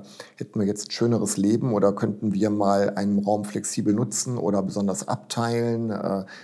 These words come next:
und da irgendwie, äh, das Homeoffice machen, ne? Äh, dann, so, und das ist jetzt grad so ein bisschen, äh, so im Umbruch. Und natürlich versuchen wir aber auch, andere Sachen, äh,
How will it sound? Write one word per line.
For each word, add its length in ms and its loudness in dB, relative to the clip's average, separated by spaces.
und 180 -2
da 180 4
irgendwie, 520 0
äh, 220 0
das 220 -6
Homeoffice 560 0
machen, 380 2
ne? 240 0
Äh, 360 0
dann, 300 0
so, 120 6
und 80 8
das 140 4
ist 120 4
jetzt 200 6
grad 200 4
so 80 4
ein 80 8
bisschen, 580 6
äh, 420 4
so 280 4
im 260 2
Umbruch. 640 2
Und 80 2
natürlich 340 4
versuchen 340 4
wir 80 6
aber 180 6
auch, 300 2
andere 240 0
Sachen, 540 -4
äh, 300 -2